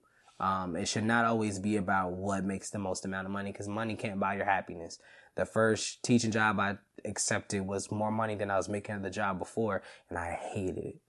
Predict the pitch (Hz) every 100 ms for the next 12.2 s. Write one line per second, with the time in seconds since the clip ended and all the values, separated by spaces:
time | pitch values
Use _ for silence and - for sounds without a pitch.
0 | _ _ _ - 101 98 95 - 107 95
1 | 101 87 - 104 - 92 92 92 92 90
2 | 87 - 101 95 90 87 - 90 82 73
3 | 80 76 64 57 57 - _ - - -
4 | 85 90 87 76 - - 101 92 85 82
5 | 71 - _ _ _ - 101 95 90 -
6 | 107 120 135 135 131 127 123 120 139 139
7 | 143 147 120 104 98 107 123 131 135 160
8 | - 98 95 95 110 120 110 110 107 104
9 | 104 - 107 101 101 - 87 123 110 82
10 | - 69 - - - 117 - 117 107 92
11 | 113 117 110 113 107 113 117 110 95 107
12 | 101